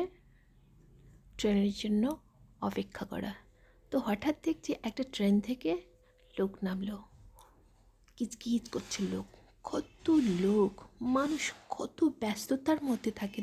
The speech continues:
দেখো, সবাই ব্যস্ততা, কেউ কারোর দিকে তাকাচ্ছে না। ট্রেন থেকে নেমে সবাই শুধু যে যার মতো চলে যাচ্ছে। ওই ফাঁকে আমি একটা ভিডিও করে নিলাম।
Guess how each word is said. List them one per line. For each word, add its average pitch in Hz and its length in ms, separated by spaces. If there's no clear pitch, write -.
দেখো, 196 260
সবাই - 400
ব্যস্ততা, 202 560
কেউ 269 160
কারোর 208 280
দিকে 214 240
তাকাচ্ছে 196 420
না। 196 80
ট্রেন 196 260
থেকে - 240
নেমে 196 240
সবাই 196 440
শুধু 202 180
যে 202 160
যার 196 280
মতো 202 140
চলে - 220
যাচ্ছে। - 320
ওই 233 120
ফাঁকে 226 280
আমি 240 180
একটা - 220
ভিডিও 262 300
করে 254 160
নিলাম। 262 220